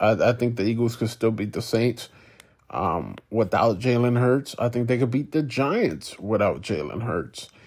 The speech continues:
honestly, if I, if I'm being total-, totally honest. Um, Lane Johnson's out. C J Gardner-Johnson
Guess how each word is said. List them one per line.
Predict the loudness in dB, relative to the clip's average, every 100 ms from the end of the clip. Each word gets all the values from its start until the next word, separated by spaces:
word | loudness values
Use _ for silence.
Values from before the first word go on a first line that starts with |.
| -20 _ -6
honestly, | -2 -2 -4 -6 -6 -6 -8 -12 -10
if | -2
I, | 0 2
if | 4 4
I'm | 4
being | 2 2
total-, | 2 2 0 -4 -8
totally | 0 2 2 2 0
honest. | 2 2 0 -4 -20 -20 -20 -20 0
Um, | 2 4 4
Lane | 6 6 8
Johnson's | 6 6 4 2 4
out. | 4 6 4 2 _ -16
C | -2 2
J | 4 6
Gardner-Johnson | 6 6 2 4 4 4 4 4 4 2